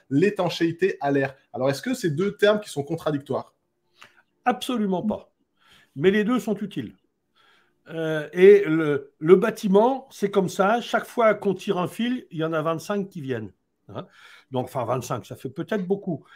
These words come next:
Speaker 2: Mais si le premier en sort trois et que chacun des trois en sort à nouveau trois,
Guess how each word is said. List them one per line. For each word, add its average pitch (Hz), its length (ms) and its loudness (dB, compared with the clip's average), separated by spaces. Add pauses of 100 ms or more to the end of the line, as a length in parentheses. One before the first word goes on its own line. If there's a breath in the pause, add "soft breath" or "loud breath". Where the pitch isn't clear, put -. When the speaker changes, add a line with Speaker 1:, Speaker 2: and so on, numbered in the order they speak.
(220 soft breath)
Speaker 2:
Mais 170 180 2
si 180 200 -2
le 247 80 -2
premier 262 320 2
en 240 100 2
sort 214 220 -2
trois 226 440 2
et 160 140 -2
que 208 300 4
chacun 214 540 0
des 170 180 -4
trois 196 380 2
en 151 60 0
sort 170 220 -2
à 160 60 0
nouveau 147 260 -2
trois, 247 320 0